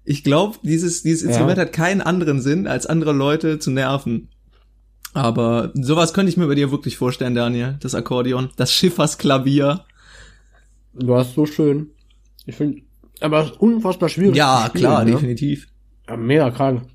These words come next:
Speaker 2: Und hab da immer höchsten Respekt vor. Ähm, ich liebe das, wenn, ähm, in so Fußgängerzonen Leute Musik spielen. Das macht's immer besser.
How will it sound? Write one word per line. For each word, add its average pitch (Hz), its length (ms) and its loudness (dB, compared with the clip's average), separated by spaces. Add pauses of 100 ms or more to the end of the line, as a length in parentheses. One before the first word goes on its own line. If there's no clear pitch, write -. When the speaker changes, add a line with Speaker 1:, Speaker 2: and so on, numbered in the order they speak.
(400)
Speaker 2:
Und 123 120 -6
hab 147 80 -4
da 156 80 0
immer 143 160 2
höchsten 170 260 -2
Respekt 143 420 -4
vor. 123 280 -4 (240)
Ähm, 131 300 0 (760)
ich - 280 -12
liebe 156 300 2
das, 147 320 -2 (880)
wenn, 123 340 2
ähm, 127 340 2
in 135 120 -2
so 131 120 0
Fußgängerzonen 139 840 -2
Leute 143 300 0
Musik 131 360 -2
spielen. 123 460 0
Das 120 140 -4
macht's 135 380 -4
immer 151 240 0
besser. 127 420 -2